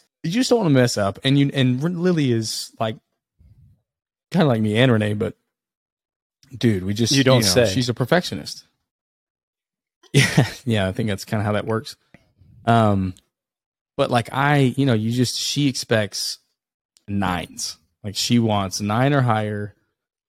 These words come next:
Speaker 1: And if she doesn't get it, she's freaking pissed. And,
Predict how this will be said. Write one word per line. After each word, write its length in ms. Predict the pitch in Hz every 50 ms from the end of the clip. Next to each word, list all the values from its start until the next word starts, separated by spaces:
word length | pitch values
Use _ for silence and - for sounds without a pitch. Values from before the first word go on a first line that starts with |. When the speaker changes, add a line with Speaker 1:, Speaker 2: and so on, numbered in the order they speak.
| _ -
Speaker 1:
And 100 | - 92
if 60 | -
she 120 | - 123
doesn't 180 | 120 113 107 104
get 120 | 110 98
it, 80 | 92 90
she's 260 | - - 95 - -
freaking 640 | - - _ - - - - - 107 - 95 90 -
pissed. 420 | - - - - - - - - _ _ _ _ _ _ _ _ _ _ _ _ -
And, 440 | - 107 104 95 95 95 92 95 104